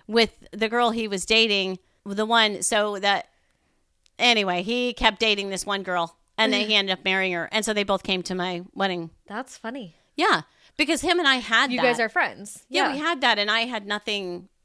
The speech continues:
Speaker 1: you
Speaker 2: Yeah,
Speaker 1: know,
Speaker 2: yeah.
Speaker 1: against anybody that he was going out with, because I felt like at that time, going
Speaker 2: That's
Speaker 1: back
Speaker 2: more
Speaker 1: to
Speaker 2: what you needed.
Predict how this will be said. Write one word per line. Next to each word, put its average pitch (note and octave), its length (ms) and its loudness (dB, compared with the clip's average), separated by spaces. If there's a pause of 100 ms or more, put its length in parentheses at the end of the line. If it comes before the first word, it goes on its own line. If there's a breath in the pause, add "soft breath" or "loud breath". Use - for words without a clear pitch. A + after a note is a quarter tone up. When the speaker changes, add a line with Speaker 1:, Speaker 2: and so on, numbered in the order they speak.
(160)
Speaker 1:
you F4+ 100 -2
Speaker 2:
Yeah, F4 60 -2
Speaker 1:
know, C#4 260 -6
Speaker 2:
yeah. A3+ 160 -2
Speaker 1:
against A3 460 -8
anybody G#3+ 420 -8
that G3 120 -6
he A3 140 -12
was A3 160 -12
going F#3 220 -6
out C#4+ 180 -4
with, F3+ 280 -10
because B3+ 260 -8
I G4 160 -4
felt A#3+ 280 0
like G#3+ 180 -2
at G#3 80 -16
that G#3 240 0
time, F3 400 -6 (480)
going G3+ 200 -2
Speaker 2:
That's A3+ 280 6
Speaker 1:
back A3+ 80 -4
Speaker 2:
more A3 140 4
Speaker 1:
to G#3+ 60 -2
Speaker 2:
what G3+ 200 -2
you G3+ 120 -8
needed. F3+ 600 -10